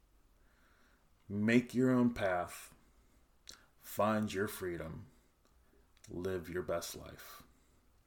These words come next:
Thanks for listening, and I hope this was a positive message for you, and you, you pass it on.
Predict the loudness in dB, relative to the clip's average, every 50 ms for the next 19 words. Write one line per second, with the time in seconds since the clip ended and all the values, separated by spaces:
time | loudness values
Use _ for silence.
0 | _ _ _ -20 -20 -20 -20 -20 -20 -10 -4 0 0 0 0 0 0 2 2 2
1 | 2 0 -2 -2 -2 -2 -2 -4 -6 -8 -8 -6 -4 -4 -2 -4 -4 -4 -6 -8
2 | -12 -18 -20 -20 -20 -16 -10 -6 0 0 0 0 0 -2 -2 -2 -4 -4 -4 0
3 | 0 2 2 2 2 0 0 0 2 2 2 2 2 -2 -2 -2 -2 -6 -6 -6
4 | -6 -8 -8 -8 -8 -8 -6 -6 -6 -4 -4 -4 -6 -6 -8 -10 -10 -8 -8 -8
5 | -8 -8 -10 -12 -14 -18 _ _ _ -20 -18 -16 -14 -14 -12 -10 -10 -10 -6 0
6 | 0 0 0 0 0 0 0 0 0 -2 -6